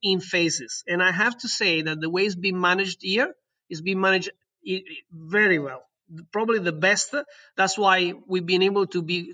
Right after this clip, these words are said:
to be consistently doing better. Uh, airline are starting to fly more often.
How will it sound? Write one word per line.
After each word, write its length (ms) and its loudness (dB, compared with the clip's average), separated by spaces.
to 100 -4
be 180 -4
consistently 1000 -2
doing 300 -4
better. 340 -2
Uh, 320 -4
airline 560 2
are 80 0
starting 420 -4
to 180 -2
fly 340 0
more 280 0
often. 460 -4